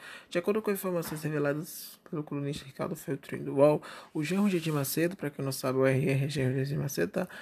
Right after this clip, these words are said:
Pagava, tá, gente, ao canal paulista aproximadamente doze vírgula quatro milhões por mês pelo aluguel, tá, gente, de uma hora diária na faixa nobre, considerada a mais cara da televisão brasileira, tá?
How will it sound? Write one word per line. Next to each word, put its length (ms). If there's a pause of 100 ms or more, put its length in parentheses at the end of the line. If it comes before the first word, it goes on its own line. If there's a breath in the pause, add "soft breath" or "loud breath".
(200 loud breath)
Pagava, 440
tá, 140
gente, 360
ao 160
canal 380
paulista 420
aproximadamente 720
doze 380
vírgula 240
quatro 260
milhões 300
por 160
mês 300
pelo 160
aluguel, 480
tá, 180
gente, 380
de 180
uma 280
hora 280
diária 340
na 120
faixa 280
nobre, 240
considerada 420
a 40
mais 240
cara 280
da 60
televisão 460
brasileira, 560
tá? 240